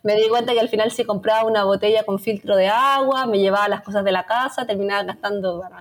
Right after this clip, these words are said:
cinco lucas mensuales versus sesenta lucas. Entonces esos mini gastos, el café de la mañana, yo veo a mucha gente que se compra todos los días un café, un no sé qué, no sé qué, que está bien, porque le, lo hace feliz y todo,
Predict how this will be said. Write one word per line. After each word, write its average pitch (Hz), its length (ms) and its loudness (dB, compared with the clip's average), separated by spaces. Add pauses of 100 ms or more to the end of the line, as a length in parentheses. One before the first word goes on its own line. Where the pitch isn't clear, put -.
cinco 240 260 -2
lucas 262 220 0
mensuales 269 640 0
versus 240 460 0 (260)
sesenta 208 380 0
lucas. - 260 -2
Entonces 196 340 -2
esos 220 160 -2
mini 240 260 2
gastos, 269 440 -2 (260)
el 202 160 -6
café - 280 -4
de 233 100 2
la 233 100 2
mañana, 214 420 0
yo 208 120 4
veo 214 80 4 (120)
a 208 80 -4
mucha 208 240 -4
gente 226 200 -6
que 226 60 -6
se 208 100 -10
compra 214 240 0
todos 220 180 0
los 240 180 -2
días 254 300 -2 (320)
un 226 140 -2
café, 196 420 0
un 196 140 0
no 202 80 -4
sé 196 100 -6
qué, 196 100 0
no 214 80 -2
sé 214 120 -8
qué, 254 120 -2
que - 200 -4
está - 240 -4
bien, 247 420 -2 (540)
porque 190 320 0
le, 185 200 2
lo 185 140 2
hace 185 160 -4
feliz 202 440 -2
y - 20 -12
todo, 247 320 0